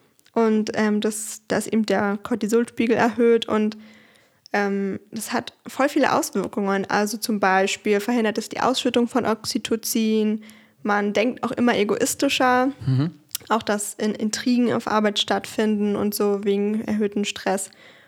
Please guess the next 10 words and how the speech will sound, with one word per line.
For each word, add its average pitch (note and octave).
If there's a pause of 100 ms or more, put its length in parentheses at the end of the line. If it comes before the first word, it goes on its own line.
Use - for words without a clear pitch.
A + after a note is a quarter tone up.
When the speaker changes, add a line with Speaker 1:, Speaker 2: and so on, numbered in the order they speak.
(140)
Speaker 1:
Und B3
es A#3+
vermindert A#3
einfach A#3
so C4
krass -
die G#3+
Lebensqualität. G3+ (640)
Ähm, A3 (640)
und, G#3+